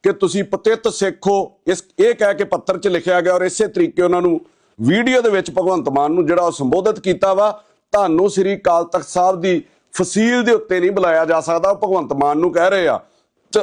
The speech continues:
ਪਰ ਉਹਦੇ ਇਵਜ਼ ਦੇ ਵਿੱਚ ਤੁਸੀਂ ਮੇਰੇ ਦਫ਼ਤਰ ਦੇ ਵਿੱਚ, ਸੈਕਟਰੀਏਟ ਦੇ ਵਿੱਚ ਤੁਸੀਂ ਪੇਸ਼ ਹੋਵੋ, ਤੁਸੀਂ ਤਲਬ ਹੋਵੋ, ਤੁਹਾਨੂੰ ਹਾਜ਼ਰ ਹੋਣ ਲਈ ਜਿਹੜਾ ਹੁਕਮ ਜਾਰੀ ਕੀਤਾ ਗਿਆ। ਪਹਿਲੀ ਗੱਲ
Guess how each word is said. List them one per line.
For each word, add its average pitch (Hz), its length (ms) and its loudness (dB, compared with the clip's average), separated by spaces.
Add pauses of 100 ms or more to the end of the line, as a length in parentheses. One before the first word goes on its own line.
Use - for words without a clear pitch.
(300)
ਪਰ 196 320 2 (140)
ਉਹਦੇ 196 340 2
ਇਵਜ਼ 185 260 0
ਦੇ 196 180 0
ਵਿੱਚ 170 440 0 (300)
ਤੁਸੀਂ 190 260 0
ਮੇਰੇ 180 260 2
ਦਫ਼ਤਰ 180 500 -2
ਦੇ 202 140 0
ਵਿੱਚ, 165 260 -2
ਸੈਕਟਰੀਏਟ 208 640 0
ਦੇ 165 120 0
ਵਿੱਚ 151 420 0 (280)
ਤੁਸੀਂ 165 220 0
ਪੇਸ਼ 185 460 0
ਹੋਵੋ, 175 300 0
ਤੁਸੀਂ 170 280 0
ਤਲਬ 196 340 0
ਹੋਵੋ, 185 260 0
ਤੁਹਾਨੂੰ 151 420 -2
ਹਾਜ਼ਰ 156 280 0
ਹੋਣ 190 200 0
ਲਈ 165 80 0
ਜਿਹੜਾ 165 260 2
ਹੁਕਮ 156 300 -4
ਜਾਰੀ 185 220 2
ਕੀਤਾ 185 340 -2
ਗਿਆ। 208 220 2 (440)
ਪਹਿਲੀ 240 340 2
ਗੱਲ 180 420 2